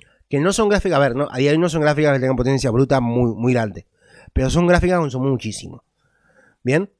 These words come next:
a día de hoy una veinte ochenta no consume tanto, tanta potencia como ven-, consumía en su momento una seis noventa. Pero, mm, podríamos ponerle, sin ningún problema, incluso podemos poner un, no sé,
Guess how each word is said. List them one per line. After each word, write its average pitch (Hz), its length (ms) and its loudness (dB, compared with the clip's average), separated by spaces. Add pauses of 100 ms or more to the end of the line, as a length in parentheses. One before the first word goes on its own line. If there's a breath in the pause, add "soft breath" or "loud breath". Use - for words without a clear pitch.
a 123 100 -6
día 165 220 4
de 170 140 4
hoy 190 260 4
una 151 200 0
veinte 139 360 -4
ochenta 165 420 -2
no 156 140 -2
consume 139 460 -6
tanto, 127 520 -6
tanta 117 380 -4
potencia 127 500 -2
como 131 220 -4
ven-, 110 320 -6
consumía 117 380 -8
en - 20 -8
su 113 80 -6
momento 127 300 -6
una 131 120 -6
seis 117 220 -12
noventa. 110 420 -8 (840 soft breath)
Pero, 139 640 6
mm, 120 560 2 (200)
podríamos 156 400 4
ponerle, 107 440 -2
sin 123 160 -2
ningún 120 140 2
problema, 170 240 4
incluso 175 260 0
podemos 160 260 2
poner 143 320 -2
un, 117 640 -4 (380)
no - 420 -14
sé, 135 260 -4